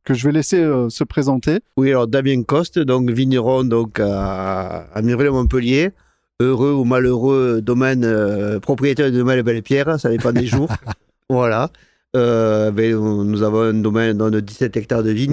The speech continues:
Speaker 1: Dix-sept hectares, oui.
Speaker 2: Voilà, situé, euh, au cœur de l'appellation Languedoc, euh, sur un petit terroir historique du Languedoc qui s'appelle le terroir de Saint-Georges d'Orque.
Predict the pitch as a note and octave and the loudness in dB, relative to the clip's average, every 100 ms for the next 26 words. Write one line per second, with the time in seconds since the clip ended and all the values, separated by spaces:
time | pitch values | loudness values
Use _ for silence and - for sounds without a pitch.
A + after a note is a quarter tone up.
0 | D3+ G3 E3 C#3 - C#3+ C#3+ A#2 C3+ G#2+ | 0 0 0 -2 -2 -2 0 -2 -2 0
1 | A2 G#2+ A#2 - C3 - C3 C3+ C#3 C3+ | 0 2 0 -2 -6 0 2 2 2 2
2 | B2+ A#2+ A2 A2 A2 G#2 A#2 A#2 D3+ C#3 | 2 2 2 2 2 2 0 0 0 2
3 | B2 A2+ B2 A#2+ - B2+ B2+ A#2+ B2+ B2+ | 2 0 0 0 0 0 2 0 0 2
4 | D3 D#3+ C#3 A#2+ A#2 C3 B2 A#2+ B2+ D3 | 0 0 0 0 0 0 0 0 -4 -2
5 | D3 B2 C3+ C3+ B2+ D3 C#3 C3+ A2 B2 | -2 0 0 0 -2 0 0 0 -2 0
6 | A#2+ B2 B2+ B2 - G#2+ A2+ A2 A#2 A#2 | 0 2 0 -2 -6 -2 -2 0 0 0
7 | A2 C3+ B2 C3+ A#2 A2+ D3+ - | 0 0 0 0 0 0 -2 0